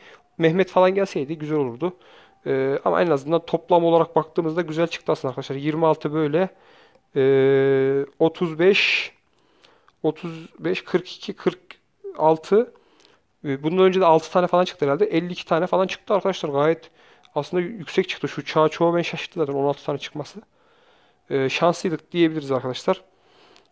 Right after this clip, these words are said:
Hemen şuradan da Martel herhalde, e, Charles Martel şu an beş beş bir birdi. Onu da şuradan yükselteceğim. Onun heykeli geldi zaten arka arkaya. Yükselt diyelim. Bakalım hangi seç-, yetenek çık-, güzel.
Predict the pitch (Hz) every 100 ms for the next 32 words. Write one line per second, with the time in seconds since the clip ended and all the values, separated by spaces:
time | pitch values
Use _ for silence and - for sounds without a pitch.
0 | - 160 160 156 170 160 156 170 165 -
1 | _ _ _ _ 151 151 151 - 160 147
2 | 147 147 - _ _ _ _ _ _ _
3 | - 147 135 131 - 147 147 156 147 165
4 | 160 156 147 151 - 143 - 165 151 156
5 | 135 147 175 - _ _ _ _ _ -
6 | 151 147 139 - 139 143 143 139 - 135
7 | 135 135 135 143 143 135 139 135 135 131
8 | 131 127 143 127 - 131 147 165 165 _
9 | _ _ _ _ _ _ - 151 151 139
10 | 135 151 143 147 139 139 135 131 - _
11 | _ - 233 - 151 131 131 - - -
12 | 165 113